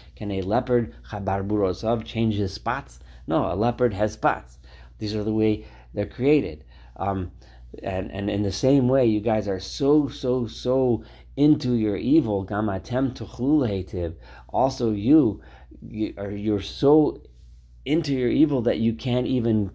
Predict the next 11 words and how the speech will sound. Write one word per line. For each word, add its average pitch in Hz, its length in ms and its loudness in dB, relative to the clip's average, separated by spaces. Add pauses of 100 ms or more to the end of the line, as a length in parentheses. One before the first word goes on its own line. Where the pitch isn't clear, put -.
(140)
change 117 360 2
yourselves. 76 540 -6
You've 101 220 -8
made, 117 360 0
you've 101 220 -4
gotten 117 320 -2
so 123 460 0
embedded 110 500 2
in 107 140 -2
that 101 260 -4 (320)
lifestyle 101 720 -2